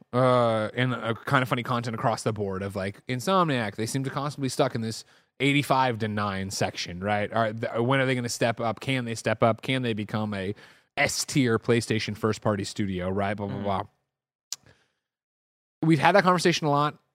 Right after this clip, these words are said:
Speaker 1: I've argued both sides of it a lot. Where I'm at right now is that I think Insomniac has a chip on their shoulder. And I think they're gonna try to really fucking do something with Spider-Man two.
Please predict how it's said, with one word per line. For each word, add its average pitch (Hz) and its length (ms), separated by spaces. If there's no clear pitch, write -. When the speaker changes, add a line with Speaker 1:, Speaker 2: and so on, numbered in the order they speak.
Speaker 1:
I've 131 140
argued 135 240
both 123 140
sides 120 300
of 101 80
it 104 60
a 101 40
lot. 95 380
Where 139 180
I'm 190 280
at 196 180
right 139 280
now 117 360
is 113 140
that 107 160
I 139 220
think 123 260
Insomniac 107 520
has 104 160
a 101 40
chip - 260
on 85 80
their 92 80
shoulder. 90 400
And 127 120
I 123 80
think 143 280
they're 135 120
gonna 127 160
try 117 180
to 107 80
really 104 240
fucking 101 340
do 95 140
something 92 260
with - 80
Spider-Man 87 380
two. - 260